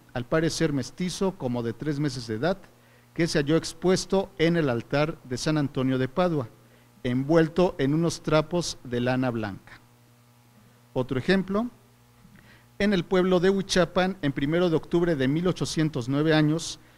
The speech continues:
se le dio sepultura eclesiástica al cadáver de una párvula, al parecer española como de cuatro años,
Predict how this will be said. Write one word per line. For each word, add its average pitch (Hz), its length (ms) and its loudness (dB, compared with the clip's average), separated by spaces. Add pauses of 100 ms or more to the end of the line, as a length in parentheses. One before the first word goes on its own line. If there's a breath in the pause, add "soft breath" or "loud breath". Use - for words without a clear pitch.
se 208 220 2
le 190 120 2
dio 170 180 2
sepultura 165 480 -2
eclesiástica 170 1000 -2
al 180 220 0
cadáver 156 480 2
de 131 80 -2
una 147 280 0
párvula, 160 480 0 (440 soft breath)
al 127 120 -4
parecer 170 440 2
española 170 640 0
como 127 200 -2
de 110 120 -4
cuatro 147 400 0
años, 165 500 -2